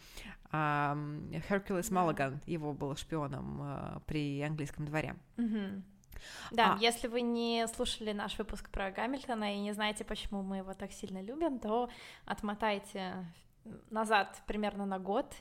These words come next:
Speaker 2: и там найдёте один из наших
Speaker 1: Да,
Speaker 2: выпусков
Speaker 1: эпизод на
Speaker 2: про
Speaker 1: двадцать.
Speaker 2: мюзикл.
Speaker 1: Да, но вообще, на
Speaker 2: Да.
Speaker 1: самом деле, послушайте Гамильтона. <laughs> Ам, ну, пунктом отсчёта для современных шпионских тактик можно считать, а, то, что называлось «Великой Игрой».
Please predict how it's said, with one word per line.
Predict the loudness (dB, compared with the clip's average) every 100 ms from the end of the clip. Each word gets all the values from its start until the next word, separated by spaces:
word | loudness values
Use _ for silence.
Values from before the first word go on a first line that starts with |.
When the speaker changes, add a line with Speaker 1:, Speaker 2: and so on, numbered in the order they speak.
| -8
Speaker 2:
и |
там | -4 -2
найдёте | -2 -2 -4 -4
один | -4 -4 -6
из | -6
наших | -4 4
Speaker 1:
Да, | 6
Speaker 2:
выпусков | 6 4 -2
Speaker 1:
эпизод | 0
на |
Speaker 2:
про | 0
Speaker 1:
двадцать. | 2 2 2 -2
Speaker 2:
мюзикл. | -4 -8 -8 -8 -12 -20 -4
Speaker 1:
Да, | 0 6
но | 8
вообще, | 8 6
на |
Speaker 2:
Да. | 4
Speaker 1:
самом | 2
деле, | 0
послушайте | 0 -2 -2 -2
Гамильтона. | -2 -4 -6 -6 -6 -6 -2 -2
<laughs> | -2 0 0 2
Ам, | 6 8 8 8 6 2 -4 -16 -20 -8
ну, | 0 2 2 0 -4 -12 -20 -20 -20 -20 _ _ _ _ -20 _ 2
пунктом | 4 8 10 10
отсчёта | 8 4 4 8 8 8 8 8 10 10 8 6 4
для | 4 2
современных | 2 0 2 4 2
шпионских | 4 6 6 2 0
тактик | 8 8 6 -8 -10 -10 -12 -14 -6
можно | 6 6 6
считать, | 4 4 4 2 -2
а, | 0 2 2 0
то, | -2
что | -2
называлось | 0 2 2 0
«Великой | 0 0 0 0
Игрой». | 2 2 2 -2